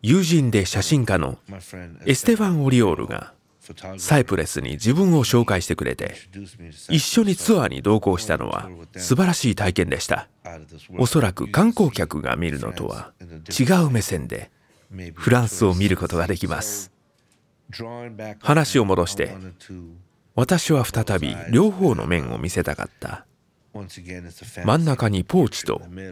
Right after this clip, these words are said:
私のシンボルであるライティング、ファインラインの手書きスタイル、それらがすべてそこにあってほしかった。そして、その名前を書くことは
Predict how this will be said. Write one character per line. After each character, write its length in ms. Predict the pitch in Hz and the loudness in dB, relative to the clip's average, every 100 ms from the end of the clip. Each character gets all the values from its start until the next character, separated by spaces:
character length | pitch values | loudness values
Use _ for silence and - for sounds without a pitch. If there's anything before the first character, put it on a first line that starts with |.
| 87 87 - | -16 -18 -2
私 380 | 123 151 208 170 | 0 2 2 2
の 80 | 143 | 2
シ 180 | - | 2
ン 60 | 120 | 2
ボ 100 | 76 | 2
ル 100 | 62 | 0
で 100 | 57 | -2
あ 60 | 52 | -2
る 140 | 50 | 0
ラ 140 | 87 | 2
イ 40 | 104 | 2
テ 100 | 92 | 0
ィ 60 | |
ン 40 | 67 | -6
グ、 60 | - 90 87 85 82 82 _ _ _ | -10 -14 -16 -20 -20 -20 _ _ _
フ 140 | - | 0
ァ 80 | 175 | 2
イ 80 | 226 | 4
ン 60 | 208 | 4
ラ 100 | 147 | 2
イ 60 | |
ン 80 | 87 | 2
の 120 | 50 | -2
手 140 | - 104 | 0 2
書 120 | 113 | 2
き 80 | - | 0
ス 60 | |
タ 140 | - 57 | -2 -2
イ 60 | |
ル、 100 | 50 - - 85 85 78 80 | -2 -10 -16 -16 -16 -18 -18
そ 200 | 80 - | -6 0
れ 80 | 147 | 2
ら 100 | 120 | 2
が 120 | 73 | 0
す 180 | - - | -4 0
べ 120 | 113 | 2
て 200 | 107 - 90 90 - | 0 -2 -12 -16 -20
そ 200 | - - | -6 0
こ 120 | 151 180 | 2 4
に 100 | 156 | 2
あ 60 | |
っ 20 | 123 | 0
て 120 | 87 | -4
ほ 100 | 90 | -8
し 80 | - | -8
か 100 | - | -12
っ 20 | - | -12
た。 240 | - - - 95 90 90 90 92 _ _ _ | -12 -14 -16 -16 -14 -16 -18 -20 _ _ _
そ 180 | - - | -4 -2
し 80 | 87 | -2
て、 220 | 78 - - 110 127 147 143 127 117 | -4 -6 -10 -14 -14 -14 -14 -12 -12
そ 220 | 107 113 143 | -8 -2 2
の 140 | 196 | 4
名 140 | 175 | 4
前 340 | 143 113 98 65 | 4 2 0 -2
を 60 | 50 - _ - - | -4 -10 _ -20 -2
書 100 | 131 | -2
く 80 | - | 0
こ 140 | 101 | -2
と 140 | 85 58 | -2 -4
は 240 | 53 - | -6 -8